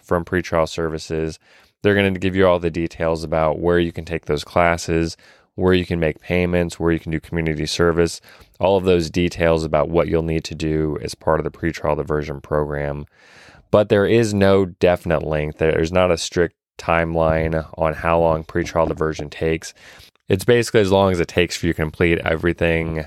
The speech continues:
that's required as part of the program. Once you do successfully complete the pretrial diversion program, your case stays dismissed, which is great, obviously, and you are eligible for the expunction immediately after completing pretrial diversion,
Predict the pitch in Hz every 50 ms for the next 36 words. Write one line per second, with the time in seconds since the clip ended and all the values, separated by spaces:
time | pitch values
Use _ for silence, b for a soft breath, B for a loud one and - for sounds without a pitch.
0 | - 92 92 82 80 - - 82 - - - 85 80 78 78 76 76 73 - -
1 | - 76 76 73 71 - - - - 73 71 - - 73 67 69 - - - -
2 | _ _ _ _ _ _ _ _ _ _ - 107 113 113 - - 107 95 110 127
3 | 135 131 123 - 110 - - 101 95 - - 98 90 - 87 82 - - - 92
4 | 87 85 85 82 - - _ _ _ _ - _ _ _ - 85 - - 87 85
5 | - - 85 82 80 80 78 82 80 80 80 78 78 78 - 85 82 78 85 82
6 | 82 82 82 - b b b b b b b - 90 87 - 110 113 104 - -
7 | - 104 104 104 98 95 101 98 92 - - 95 92 92 - - - - - _
8 | _ 92 87 - - 82 85 90 90 87 87 - 85 85 87 85 87 87 - -
9 | 87 85 82 - - 92 92 95 95 92 90 78 73 90 90 90 87 85 85 85
10 | 85 85 85 82 85 - - 90 85 85 85 85 85 80 82 82 80 - - -
11 | - 87 87 85 85 - - 87 85 85 85 87 85 85 85 87 87 85 80 82
12 | 85 80 - 78 80 82 82 - - 80 - - 78 78 - 85 82 82 78 -
13 | - 85 82 - - - 82 80 78 76 78 80 80 80 78 80 80 80